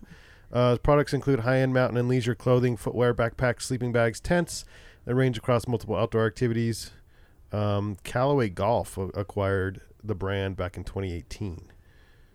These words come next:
So, uh, seven tax revenue, seven hundred three thousand dollars to the state,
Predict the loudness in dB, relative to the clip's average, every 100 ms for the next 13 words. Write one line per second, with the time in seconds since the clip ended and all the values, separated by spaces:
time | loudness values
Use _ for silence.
0 | -20 -20 -18 -10 -8 -6 -6 -8 -12 -16
1 | -16 -16 -16 -16 -14 -6 -2 0 0 0
2 | 0 0 0 0 -2 -4 -2 -2 -4 -6
3 | -6 -4 -4 -6 -10 -16 -20 -20 -20 -20
4 | -20 -20 -20 -20 -20 -8 -2 0 0 0
5 | 0 2 2 0 -2 -6 -2 2 2 0
6 | -6 -14 -14